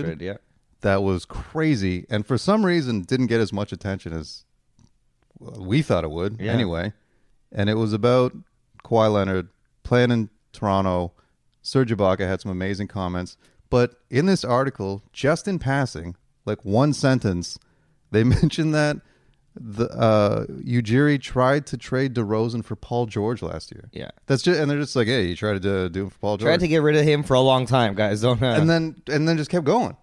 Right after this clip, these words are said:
Speaker 1: Yeah.
Speaker 2: What the fuck, man? That guy is, first of all, cold-blooded, which makes me respect the man even more if that's possible. <laughs> But you would have flipped him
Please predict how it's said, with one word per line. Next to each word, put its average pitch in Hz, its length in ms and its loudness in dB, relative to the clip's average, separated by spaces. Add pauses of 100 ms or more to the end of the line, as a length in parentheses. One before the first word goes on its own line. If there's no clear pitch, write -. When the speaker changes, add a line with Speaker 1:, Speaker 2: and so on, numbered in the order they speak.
Speaker 1:
Yeah. 85 180 -6 (760)
Speaker 2:
What 190 320 -6
the 113 160 -2
fuck, - 720 -6
man? 87 340 -4 (420)
That 180 220 0
guy 113 420 0 (480)
is, 120 160 -2
first 170 300 -4
of - 60 -8
all, 127 100 0
cold-blooded, 110 760 -4 (100)
which 110 340 -8
makes 117 220 -2
me 127 80 -4
respect 104 420 -6
the 107 60 -10
man 87 340 -8 (480)
even 123 260 -2
more 101 220 0
if - 60 -10
that's 90 180 -8
possible. 98 560 -8
<laughs> - 60 -18
But 120 340 -6
you 143 180 2
would 160 80 0
have 165 140 0
flipped 120 340 -2
him 160 220 -6